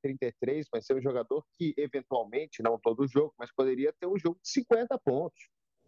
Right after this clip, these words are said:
né? Porque é um cara dominante e é o M V P da temporada, e Boston fez um trabalho magnífico,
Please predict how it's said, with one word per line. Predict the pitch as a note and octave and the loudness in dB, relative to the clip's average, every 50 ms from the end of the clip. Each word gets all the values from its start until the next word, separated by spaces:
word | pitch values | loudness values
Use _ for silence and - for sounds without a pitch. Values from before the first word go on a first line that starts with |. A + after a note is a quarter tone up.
| _ | _
né? | - A2+ B2 | 0 0 0
Porque | - - A2+ - - - C3+ | 0 -4 -8 0 2 4 4
é | C3+ C3+ C#3 | 4 4 2
um | C#3+ C#3 B2 | 0 -2 -2
cara | - - C3 B2+ B2 A#2+ | 2 2 2 4 2 2
dominante | G#2+ A#2+ A2+ A#2 G#2+ G#2 A#2 C#3 E3 E3+ - - | 0 0 -2 -2 -2 -2 -2 -2 -2 -4 -4 -2
e | G#3 F3+ | 0 2
é | D3+ D#3 | 2 2
o | E3 D3+ D3+ | 0 -2 -2
M | D3+ D#3+ D#3 - | -4 -6 -10 -16
V | D3+ C#3 | -8 -2
P | - C#3+ | 0 2
da | C3+ C#3+ | 2 2
temporada, | C#3+ - E3 E3 - F#3+ C3+ A#2+ B2+ C#3+ D3+ | 2 2 0 0 0 0 2 0 0 -2 -2
e | E3 | -4
Boston | - C3 C3+ D#3 - F3+ E3 | -2 -2 -4 -2 -4 -6 -4
fez | - E3+ D#3+ D#3 | -2 -2 -2 -2
um | E3 | -2
trabalho | E3 C#3+ A#2+ G2 - B2 D3 D3 _ | 0 0 0 0 -2 -2 -4 -4 _
magnífico, | - D#3 F#3+ G3 F#3 A#2 G2+ B2 D3 - | -4 -4 -2 -2 -4 -2 -2 -4 -4 -2